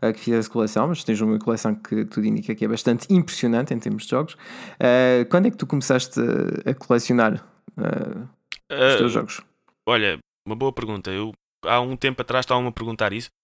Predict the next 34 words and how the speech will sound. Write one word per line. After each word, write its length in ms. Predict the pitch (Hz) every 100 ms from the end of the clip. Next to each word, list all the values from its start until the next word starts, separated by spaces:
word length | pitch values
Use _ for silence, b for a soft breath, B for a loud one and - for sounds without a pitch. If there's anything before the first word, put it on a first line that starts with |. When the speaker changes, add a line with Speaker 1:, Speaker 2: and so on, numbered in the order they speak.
| _ _ _ _ _
Speaker 2:
<clears throat> 540 | - - 226 180 113
e 60 | 120
eu 80 | 143
não 100 | 156
sei 160 | 156
muito 160 | 156 131
bem, 160 | 104 101
mas 140 | 113
eu 100 | 143
acho 120 | 143
que 40 | -
foi 260 | 147 147 151 _ _ _ _ _ - -
quando 140 | 123
entrei 200 | 127 127
na 60 | 113
universidade. 560 | 113 - - 101 82 73 _ _
Eh, 540 | 98 98 95 92 92 - -
quando 140 | 117
entrei 180 | 117 117
na 40 |
universidade, 580 | 117 113 120 113 127 131 - _ _ -
eh, 140 | - - _ - - -
à 40 | 69
altura 300 | 98 107 101
da, 400 | 101 92 87 82 _ - _
tinha 100 | -
saído 320 | 101 - 107 98
a 40 |
PlayStation 580 | - 98 - 98 - 92
dois, 340 | 101 117 127
penso 320 | - 92 -
eu, 180 | 98 104 - _ _ _ _ _ _ _ 117
e, 380 | 117 113 113 113
hum, 560 | 113 113 113 117 117